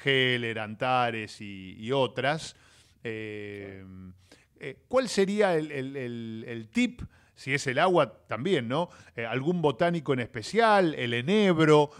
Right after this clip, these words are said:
Speaker 1: Cu-, ¿cuál sería el tip del gin, Beto?
Speaker 2: Bueno, mirá, el
Speaker 1: Hay
Speaker 2: tip del
Speaker 1: varios,
Speaker 2: gin es,
Speaker 1: capaz.
Speaker 2: es, hay varios.
Speaker 1: Ok.
Speaker 2: Yo creo que el, el, uno de los principales es el alcohol y el enebro. Son como
Speaker 1: Ah.
Speaker 2: las, la-,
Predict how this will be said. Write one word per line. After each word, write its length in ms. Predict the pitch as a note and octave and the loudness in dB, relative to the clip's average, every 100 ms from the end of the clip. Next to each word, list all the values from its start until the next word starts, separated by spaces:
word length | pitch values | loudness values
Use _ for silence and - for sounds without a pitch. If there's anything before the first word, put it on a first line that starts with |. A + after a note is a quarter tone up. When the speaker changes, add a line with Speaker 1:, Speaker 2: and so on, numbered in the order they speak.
| - - | -20 -12
Speaker 1:
Cu-, 180 | A#3+ | -12
¿cuál 240 | - D#4+ C4+ | -4 -4 0
sería 300 | G#3 G#3 G#3 | 2 4 4
el 120 | D3+ | 2
tip 240 | G#3 G#3+ G3+ | -2 -4 2
del 240 | D#3+ C#3+ | 2 2
gin, 560 | - G3+ E3+ C3 A2 - _ _ - | 0 2 2 0 -8 -12 _ _ -2
Beto? 520 | D3 D#3+ C3 G2 - _ _ - - _ _ _ _ _ _ _ _ _ _ - | -2 0 -2 -2 -8 _ _ -20 -20 _ _ _ _ _ _ _ _ _ _ -16
Speaker 2:
Bueno, 260 | D3 C3 A#2+ - | -10 -10 -10 -16
mirá, 460 | D3 D3+ C#3 - - _ _ _ - | -14 -12 -12 -14 -20 _ _ _ -18
el 80 | D3 | 2
Speaker 1:
Hay 40 | |
Speaker 2:
tip 80 | C3+ | 4
del 80 | F3 | 10
Speaker 1:
varios, 340 | F#3+ D#3 C3+ | 10 10 8
Speaker 2:
gin 80 | G#2+ | 4
es, 40 | B2+ | 4
Speaker 1:
capaz. 420 | B2 G#2+ - - _ - - _ _ - | 2 0 -6 -20 _ -20 -20 _ _ -14
Speaker 2:
es, 200 | D#3+ - E3 | -12 -10 -6
hay 180 | F#3 | -2
varios. 640 | F#3 G#3+ G#3+ A#3 A#3 A#3 - | 2 2 2 2 -2 -4 -8
Speaker 1:
Ok. 140 | A#2+ B2 | -4 -2
Speaker 2:
Yo 120 | B2 E3+ | -4 -4
creo 220 | F3+ E3 | -4 -2
que 120 | D3+ | -4
el, 280 | C#3+ C3+ - | -8 -12 -18
el, 200 | C3 C3 - _ _ | -20 -20 -20 _ _
uno 200 | E3+ G3+ E3+ | -6 -2 -2
de 40 | |
los 160 | D3 - | -4 -8
principales 520 | D3+ D3 E3 E3+ E3 | -10 -8 -4 -4 -4
es 140 | C#3+ | -8
el 100 | C#3 | -10
alcohol 300 | C#3 C#3 F#3 F3 | -10 -6 -4 -4
y 60 | |
el 100 | C3+ | -6
enebro. 420 | C3+ C3+ B2 A#2+ | -8 -10 -10 -12
Son 260 | - D3 C#3 | -16 -16 -14
como 160 | C#3 C3+ | -12 -6
Speaker 1:
Ah. 300 | A2 F#2 B2+ | -6 -6 -12
Speaker 2:
las, 200 | - _ - | -20 _ -20
la-, 240 | C3 | -20